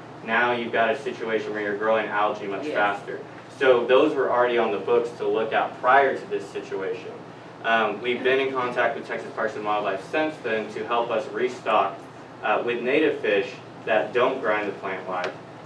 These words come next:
Speaker 1: um, so that we aren't pushing to a situation where we're further degrading the water quickly. Um, we've also talked to the water district about helping us, uh, purchase a pump system that rather than shooting the water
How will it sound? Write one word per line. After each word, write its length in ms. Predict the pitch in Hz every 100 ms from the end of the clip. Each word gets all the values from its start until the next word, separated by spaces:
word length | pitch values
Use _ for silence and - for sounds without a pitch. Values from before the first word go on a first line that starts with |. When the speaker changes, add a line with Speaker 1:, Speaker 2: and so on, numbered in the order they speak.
| -
Speaker 1:
um, 300 | 107 110 107
so 180 | - 113
that 140 | 113
we 160 | 117 113
aren't 400 | 123 123 120 -
pushing 460 | 127 - 127 117
to 140 | 113 110
a 100 | -
situation 680 | - 120 113 110 110 107
where 240 | 104 104 104
we're 140 | 101
further 500 | 101 - 113 110 107
degrading 560 | 101 107 107 101 101 101
the 60 | 98
water 560 | 98 110 107 101 98 - - -
quickly. 380 | - - - - - - - - -
Um, 320 | 117 113 110
we've 180 | 104 123
also 400 | 117 131 - 131
talked 420 | 117 120 117 117 -
to 240 | 127 117 110
the 80 |
water 360 | - 107 123 135
district 540 | 107 104 - 110 110 - - -
about 300 | - 117 107
helping 380 | 123 120 135 120
us, 360 | 113 110 110 - -
uh, 440 | 110 107 101 98 143 - -
purchase 480 | 135 131 135 120 -
a 140 | 113 104
pump 280 | 117 147 156
system 540 | - 110 - 110 107
that 200 | 107 107
rather 280 | 98 127 143
than 180 | 131 117
shooting 400 | - 135 131 135
the 80 | 120
water 320 | 110 117 113